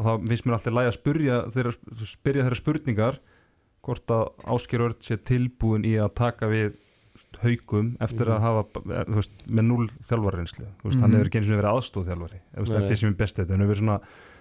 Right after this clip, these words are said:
Speaker 1: eitthvað inn á æfingunum með Haukunum og, og það, en, þú veist, allt í góðu, ég menna þeir þurfa bara þjálfara og, þú veist, ég held að einn daginn verði hann bara topp, topp þjálfari, sko.
Speaker 2: Mhm.
Speaker 1: Þú veist, hann er bara svona þannig mindset og, og þekkir leikinn það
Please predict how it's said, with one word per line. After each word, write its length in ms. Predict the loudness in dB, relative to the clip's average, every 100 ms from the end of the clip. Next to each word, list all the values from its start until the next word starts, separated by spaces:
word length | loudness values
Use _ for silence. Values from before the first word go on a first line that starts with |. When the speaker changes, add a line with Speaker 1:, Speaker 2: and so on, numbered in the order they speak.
| -8
Speaker 1:
eitthvað 240 | -4 0
inn 100 | 2
á 60 | 2
æfingunum 300 | 0 0 2
með 80 | 4
Haukunum 320 | 2 0 0
og, 160 | 2 0
og 100 | 0
það, 160 | 2 0
en, 100 | -2 -4
þú 40 | -4
veist, 140 | 0
allt 180 | -2 -2
í 40 |
góðu, 220 | 0 2 2
ég 60 |
menna 180 | 2 2
þeir 100 | 0 0
þurfa 160 | -2
bara 140 | -2 0
þjálfara 400 | 2 2 2 2 0
og, 100 | -2
þú 500 | -6 -20 -20 _ _
veist, 100 | -4
ég 60 | 0
held 140 | 0
að 240 | 2 2 2
einn 140 | 0
daginn 260 | 0 0 2
verði 160 | 2 2
hann 140 | 0
bara 220 | 0 -2 -2 _
topp, 280 | -4 -4 -2
topp 160 | -4
þjálfari, 380 | 0 0 0 -2
sko. 100 | -2
Speaker 2:
Mhm. 160 | 0 0
Speaker 1:
Þú 20 |
veist, 140 | -2 0
hann 120 | 2
er 40 |
bara 160 | 2 2
svona 180 | 4 4
þannig 260 | 4 2 2
mindset 560 | 0 0 -2 -2 0
og, 120 | -2 0 0 -2 -4
og 80 | -2
þekkir 320 | -2 0 0
leikinn 300 | 0 2
það 120 | 2